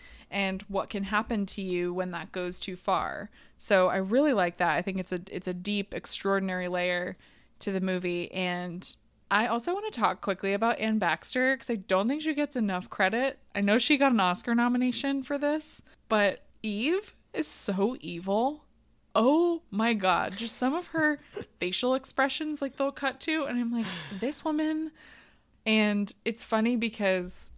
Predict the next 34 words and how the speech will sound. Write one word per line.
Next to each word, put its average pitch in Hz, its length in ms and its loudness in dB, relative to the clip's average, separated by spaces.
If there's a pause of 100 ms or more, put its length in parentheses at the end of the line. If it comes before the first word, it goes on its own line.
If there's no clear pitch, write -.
(180)
I, 226 80 2
it's - 200 -4
hard 285 240 2
to 269 100 -4
remember 190 520 0
now, 180 380 -4
like, 185 280 -10
when 190 240 -2
I 180 120 -6
watched 185 400 -4
this 180 200 -8
for 185 140 -8
the 180 100 -8
first 185 380 -8
time, 214 440 -2 (400)
because 202 220 -2
I 190 100 4
was 185 140 -4
definitely 202 560 -2
very 185 280 -4
young, 180 640 -4 (420)
but 196 100 2
I 190 100 6
can't 247 440 2
remember 196 440 2
a 190 40 -2
time 185 320 -2
watching 180 440 0
it 220 240 0
where 190 160 0
I 185 80 0
didn't 185 520 -2 (260)
despise 170 840 -2
Eve 101 580 -12